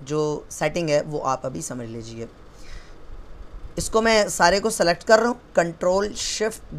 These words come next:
down arrow की press करके सारा data select हो गया। और अब मैं जा रहा हूँ control वन press कर रहा हूँ, Control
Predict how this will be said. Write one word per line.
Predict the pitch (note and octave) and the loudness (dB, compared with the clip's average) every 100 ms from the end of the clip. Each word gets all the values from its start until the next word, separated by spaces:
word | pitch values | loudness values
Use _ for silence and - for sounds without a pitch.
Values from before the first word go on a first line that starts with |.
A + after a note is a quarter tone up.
| C3 | 2
down | D3+ E3 F3+ | 4 4 2
arrow | E3+ F3 | 0 0
की | F#3 | -6
press | E3 E3 - | -6 -6 -4
करके | E3 F3 | -4 -4
सारा | E3 D3+ E3 | -2 2 2
data | D3 C#3+ E3+ | 2 0 -2
select | - G3 G3+ | -2 -2 -2
हो | F#3+ | -2
गया। | D#3+ D3+ G#3 - - - - - - - - - - - - - - - - - - - - | 0 0 -2 -10 -20 -20 -20 -20 -20 -20 -20 -20 -20 -20 -20 -20 -20 -20 -20 -20 -18 -18 0
और | G3 | 4
अब | A3 | 4
मैं | A#3+ | 4
जा | A3+ G#3+ | 8 8
रहा | A#3+ | 8
हूँ | B3 | 2
control | G#3 F#3+ G3+ A3 F3+ | -2 0 2 2 4
वन | F3+ F#3+ | 4 2
press | - D3 - | -2 -4 -6
कर | - | -14
रहा | A2 | -14
हूँ, | A2 - | -16 -6
Control | E3+ E3+ E3 F3 F#3 G3+ | -4 -4 -2 0 0 0